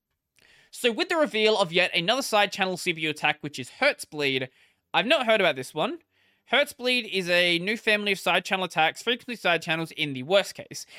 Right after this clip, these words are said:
These attacks can allow an attacker to extract cryptographic keys from remote servers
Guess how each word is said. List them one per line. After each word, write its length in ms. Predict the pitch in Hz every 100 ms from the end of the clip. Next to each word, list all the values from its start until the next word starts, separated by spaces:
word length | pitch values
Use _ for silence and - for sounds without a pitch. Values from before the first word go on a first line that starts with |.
| - -
These 240 | 151 269 320
attacks 380 | 311 269 262
can 80 | -
allow 220 | 220 202
an 40 | 202
attacker 380 | - 185 196 196
to 60 |
extract 480 | 180 - 185 180 _
cryptographic 760 | - 302 - 339 330 330 311
keys 380 | - 240 247 233
from 180 | - 226
remote 380 | 175 160 302 -
servers 640 | - 202 160 151 151 -